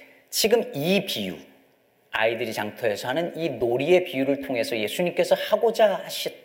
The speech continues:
하셨던 그 메시지는 무엇이었을까요?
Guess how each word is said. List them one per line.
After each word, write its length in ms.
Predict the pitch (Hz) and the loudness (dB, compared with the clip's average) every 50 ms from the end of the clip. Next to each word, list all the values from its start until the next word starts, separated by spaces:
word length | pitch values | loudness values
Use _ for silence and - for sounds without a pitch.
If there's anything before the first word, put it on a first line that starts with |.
| - | -12
하셨던 720 | - - 165 - 143 - - - 135 120 107 98 87 - - - - - - - - - _ _ _ _ _ _ _ - | -8 -6 -4 -4 -4 -4 -4 -2 -2 -2 -2 -4 -10 -14 -18 -20 -20 -20 -20 -20 -20 -20 _ _ _ _ _ _ _ 0
그 120 | - 247 | 2 4
메시지는 680 | 220 160 110 113 117 - - 143 131 143 143 139 123 104 | 4 4 2 0 0 2 2 2 2 2 0 0 0 -2
무엇이었을까요? 760 | 101 104 104 95 - - 101 - - - - - - - | -2 -2 -2 -2 -2 -2 -2 -4 -4 -10 -10 -12 -14 -18